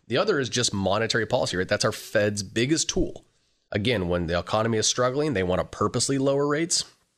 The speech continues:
And when the economy has overheating, inflation, like right now, they wanna raise rates. But what the Fed can do, they can really only manipulate short-term rates. That's their, their tool. They can't really manipulate thirty-year rates as much. They manipulate the short-term stuff. It's the market forces that tend to deal with the longer-term stuff.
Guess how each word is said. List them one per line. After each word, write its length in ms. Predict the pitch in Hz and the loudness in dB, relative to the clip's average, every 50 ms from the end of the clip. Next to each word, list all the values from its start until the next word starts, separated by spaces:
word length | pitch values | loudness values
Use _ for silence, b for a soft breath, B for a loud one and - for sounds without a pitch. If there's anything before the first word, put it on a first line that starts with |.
| _ _ - | _ _ -2
And 80 | 113 | 0
when 80 | 107 101 | 0 2
the 80 | 95 92 | 0 0
economy 340 | - - 101 104 107 104 | 0 2 2 2 2 2
has 240 | 101 107 95 95 - - | 2 0 0 0 -2 0
overheating, 560 | - 117 110 110 113 107 117 117 131 135 113 - | 0 0 2 2 0 0 0 0 0 0 0 -2
inflation, 520 | 92 95 90 - - 107 110 107 - 120 | -2 -4 -4 -2 0 2 2 2 2 0
like 140 | 95 95 - | 0 0 0
right 140 | 104 101 87 | 0 0 2
now, 160 | 107 110 110 | 0 0 0
they 100 | 104 98 | 0 0
wanna 180 | 98 101 98 | 0 2 2
raise 400 | 92 90 92 101 104 104 104 - | 0 2 2 2 2 2 2 0
rates. 280 | - 82 73 - - b b b b - | 0 -2 -6 -8 -10 b b b b -6
But 100 | 123 120 | -4 0
what 200 | 120 131 131 - | -2 -2 0 -2
the 80 | - | -4
Fed 420 | - - - - 165 180 214 202 175 | -4 -4 -2 0 2 2 2 0 -2
can 220 | - 175 135 113 | -2 -2 -2 -2
do, 260 | 107 147 175 147 107 | -2 -2 0 0 -2
they 120 | 90 104 104 | -2 -2 0
can 180 | - 131 110 | 0 0 0
really 420 | 110 113 120 135 156 180 185 175 - | 0 0 0 2 2 2 2 0 0
only 260 | - 139 143 147 143 | 0 0 0 2 2
manipulate 540 | 131 127 123 123 123 - 135 117 110 104 - | 0 2 0 0 0 0 0 0 0 0 0
short-term 920 | - - - - - - 135 123 127 120 - - - - 95 87 76 62 | 0 0 0 0 0 2 2 2 2 0 0 -2 0 0 0 0 0 -2
rates. 400 | 50 50 - - - - - - - | -6 -6 -8 -4 -4 -4 -4 -2 0
That's 260 | - 120 147 - - | 0 0 2 0 -2
their, 180 | - 139 127 107 | -2 0 -2 -2
their 200 | 87 - 110 101 | 0 -2 -2 0
tool. 220 | - - 104 90 | 0 0 0 0
They 80 | 95 101 | 0 0
can't 240 | - 196 185 - | 0 0 0 0
really 300 | 110 123 139 151 151 147 | 0 -2 0 0 0 0
manipulate 580 | 135 131 127 131 127 139 123 110 98 - - - | 0 0 0 0 0 0 0 0 -2 -4 -4 0
thirty-year 400 | 131 127 127 120 113 101 95 90 | 0 2 2 0 0 0 0 0
rates 220 | 85 85 85 - | 0 0 0 0
as 80 | 87 90 | 0 0
much. 180 | 98 90 87 - | 0 0 0 2
They 160 | - 104 104 | 2 2 2
manipulate 420 | 101 110 110 113 - 131 110 104 - | 2 2 0 0 2 2 0 2 0
the 80 | 104 | 0
short-term 1200 | - - - - - 110 110 104 - - - - - - _ _ _ _ _ - - - 110 92 90 | 0 0 0 2 4 4 4 4 2 -4 -14 -20 -20 -20 _ _ _ _ _ -4 -2 0 0 0 0
stuff. 580 | - - - - - - 120 95 67 - - - | 0 0 2 0 0 0 0 -2 -2 -4 -4 -4
It's 140 | 87 - | -4 -2
the 100 | - 117 | -2 0
market 560 | 113 113 123 139 147 170 180 180 165 - 143 - | 0 2 2 2 4 4 2 2 0 -2 -4 -2
forces 380 | - 120 107 101 - - 92 | 2 2 2 2 2 0 -4
that 120 | 90 - - | -4 -4 -2
tend 200 | - - 107 98 | 0 2 2 2
to 80 | 92 | 0
deal 160 | 87 101 95 | 0 2 2
with 100 | 90 87 | 2 0
the 80 | - 92 | 0 0
longer-term 540 | 85 90 92 92 92 87 82 80 - - 76 | 0 2 2 2 2 2 0 -2 -4 -6 -6
stuff. 240 | - - - - | -6 -8 -8 -12